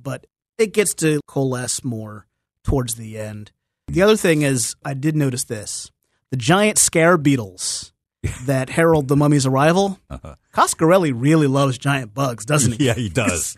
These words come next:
Speaker 1: <laughs> Considering
Speaker 2: Yeah,
Speaker 1: the
Speaker 2: yeah.
Speaker 1: giant bug in Phantasm.
Speaker 2: Yeah, yeah.
Speaker 1: Yeah.
Speaker 2: Very, very rem-, reminiscent of that, I think.
Speaker 1: Exactly. And I hear that there are giant bugs in John Dies at the End, so it's kind of like a running theme through his,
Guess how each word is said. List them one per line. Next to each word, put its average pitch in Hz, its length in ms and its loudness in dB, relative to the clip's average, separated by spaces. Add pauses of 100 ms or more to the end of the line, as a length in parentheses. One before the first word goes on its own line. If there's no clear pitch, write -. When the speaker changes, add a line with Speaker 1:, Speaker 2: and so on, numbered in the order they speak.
Speaker 1:
<laughs> - 120 -12
Considering 196 460 6
Speaker 2:
Yeah, 180 60 2
Speaker 1:
the 180 120 4
Speaker 2:
yeah. 151 80 0
Speaker 1:
giant 180 260 4
bug 170 220 2
in 170 100 0
Phantasm. 151 680 -2 (100)
Speaker 2:
Yeah, 110 260 -4 (260)
yeah. 139 100 0
Speaker 1:
Yeah. 135 320 0
Speaker 2:
Very, 117 300 -2
very 107 240 -2
rem-, 110 240 -2
reminiscent 113 560 0
of 64 60 -10
that, 64 180 -8
I 64 100 -10
think. - 300 -16
Speaker 1:
Exactly. 135 760 -2
And 131 160 -4
I 131 60 -4
hear 202 240 0
that 175 100 2
there 147 160 2
are 135 60 0
giant 135 320 0
bugs 127 280 -4
in 120 280 -6
John 123 320 -2
Dies 120 260 -4
at 113 80 -12
the 113 200 -18
End, 107 280 -14
so 107 380 -10
it's 117 160 -14
kind 196 320 2
of 175 160 0
like 147 260 2
a 123 80 -4
running 127 340 0
theme 131 520 -2
through 123 220 -4
his, 110 200 -6